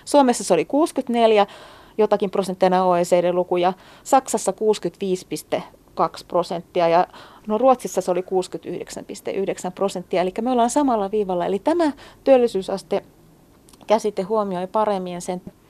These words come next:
työvoiman potentiaalisen käytön. Eli O E C D on su-, suosittanut myös, että käytettäisiin tätä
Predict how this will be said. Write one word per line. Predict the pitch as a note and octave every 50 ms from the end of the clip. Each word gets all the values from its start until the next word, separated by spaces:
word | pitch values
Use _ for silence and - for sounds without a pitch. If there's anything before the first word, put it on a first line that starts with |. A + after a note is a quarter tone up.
| _ -
työvoiman | B3 A3+ G3+ G3 F#3 F#3+
potentiaalisen | F#3+ - A#3 - G3 F#3+ - D#3+ F3+ - F#3+ F#3 F#3
käytön. | - G#3 G3+ F#3+ F3+ - - - G3 A3 A3+ B3+
Eli | - G#3 G3+ G#3 G#3+ - - - _ _ _ _ _ -
O | - B3 B3+ A3+
E | G3 F#3+
C | G3 - G3 F#3+
D | F#3+
on | G3 F#3+ G3+
su-, | G3 - A#3 A3 - -
suosittanut | - C4 A#3+ A3 G#3 - - G3+ G3 G3+ A3
myös, | A#3 G#3+ G#3+ -
että | C4+ - G#3
käytettäisiin | G3+ - G3+ G3 G3 G3 - G#3+ G#3+ - -
tätä | - B3 B3 - G3 F3+